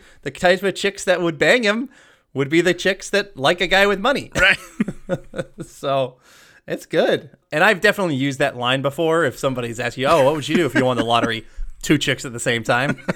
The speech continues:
Speaker 1: <laughs> Just 'cause it's great. Oh, but yeah. Man, you know what? It always kinda annoyed me, like, that, kind of similar to that guidance counselor kind of thing. And this was particularly in, like,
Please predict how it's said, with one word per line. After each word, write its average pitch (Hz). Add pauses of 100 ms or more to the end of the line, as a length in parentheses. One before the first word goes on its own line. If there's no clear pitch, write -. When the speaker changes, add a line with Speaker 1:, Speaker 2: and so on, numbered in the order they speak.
(100)
Speaker 1:
<laughs> -
Just 185 (720)
'cause 269
it's 339
great. 208 (460)
Oh, 147
but 107
yeah. 123 (320)
Man, 180
you 202
know 277
what? - (300)
It 190
always 269
kinda 208
annoyed 120
me, 117
like, 117
that, -
kind 208
of 170
similar 175
to 139
that 117
guidance 117
counselor 113
kind 113
of 107
thing. 120 (400)
And 139
this -
was 185
particularly 139
in, 117
like, 113